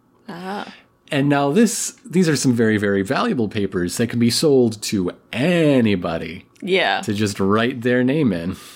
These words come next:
Speaker 2: They were especially valuable for people who wanted to immigrate to the U S but had no blood relatives to sponsor them.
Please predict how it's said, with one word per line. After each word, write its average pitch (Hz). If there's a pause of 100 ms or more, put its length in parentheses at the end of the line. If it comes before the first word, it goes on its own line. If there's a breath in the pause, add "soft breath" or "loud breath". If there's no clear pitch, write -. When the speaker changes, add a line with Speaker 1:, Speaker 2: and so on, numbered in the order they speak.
(540)
Speaker 2:
They 135
were 165
especially 196
valuable 139
for 147
people 151
who 131
wanted 135
to -
immigrate 143
to 123
the 131
U 113
S 113
but -
had 123
no 117
blood 110
relatives 104
to -
sponsor 196
them. 92